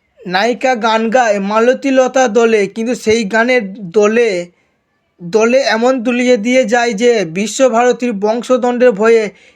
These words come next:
হৃৎপিণ্ড পর্যন্ত দুলে ওঠে। এভাবেই বৌদির উদ্ভাবনী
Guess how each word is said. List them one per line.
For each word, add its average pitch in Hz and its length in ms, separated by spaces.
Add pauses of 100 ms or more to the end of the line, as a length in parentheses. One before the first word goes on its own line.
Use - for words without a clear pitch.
(120)
হৃৎপিণ্ড 254 600
পর্যন্ত 247 440
দুলে 208 340
ওঠে। 170 420 (320)
এভাবেই 226 720 (340)
বৌদির 220 460 (340)
উদ্ভাবনী 254 840